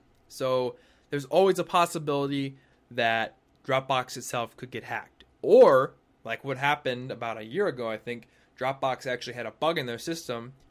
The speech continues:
where if you type in the email address of anybody, you would be able to get into their account without a password. And that was, uh, that bug was available to use for four minutes. So for four minutes, anybody could get into your account.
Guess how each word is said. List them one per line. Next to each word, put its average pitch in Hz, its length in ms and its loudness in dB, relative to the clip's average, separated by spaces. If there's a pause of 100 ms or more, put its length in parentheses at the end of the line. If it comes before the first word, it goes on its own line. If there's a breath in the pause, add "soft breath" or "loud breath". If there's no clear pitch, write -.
where 120 340 -2
if 123 160 -12
you 123 80 -12
type 147 300 -6
in 127 160 -8
the 117 160 -12
email 156 220 -6
address 117 440 -10 (260)
of 117 400 -6
anybody, 117 540 -4 (480 soft breath)
you 123 120 -10
would 127 100 -6
be 123 80 -4
able 120 160 -2
to 123 100 -12
get 131 240 -2
into 127 240 -6
their 120 160 -4
account 120 260 -8
without 120 200 -8
a 117 40 -10
password. 117 540 -8 (120)
And 117 180 -12
that 156 200 0
was, 160 560 0 (540 soft breath)
uh, 110 140 -8
that 123 220 -8
bug 139 200 -2
was 123 360 -10
available 123 600 -6
to - 120 -18
use 139 180 -6
for 107 120 -18
four 139 260 -4
minutes. 127 400 -8 (180)
So 113 260 -6
for 110 100 -12
four 185 220 0
minutes, 180 380 -2 (760 soft breath)
anybody 139 380 -2
could 123 140 -14
get 127 80 -2
into 113 140 -8
your 113 100 -8
account. 107 260 -16